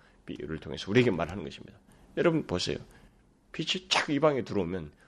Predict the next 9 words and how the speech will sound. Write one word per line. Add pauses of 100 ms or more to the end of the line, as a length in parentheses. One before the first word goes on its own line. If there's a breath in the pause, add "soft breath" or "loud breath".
(160)
어둠은
싹
내어
쫓깁니다. (920)
어두우면서
밝을
수
없는
거예요.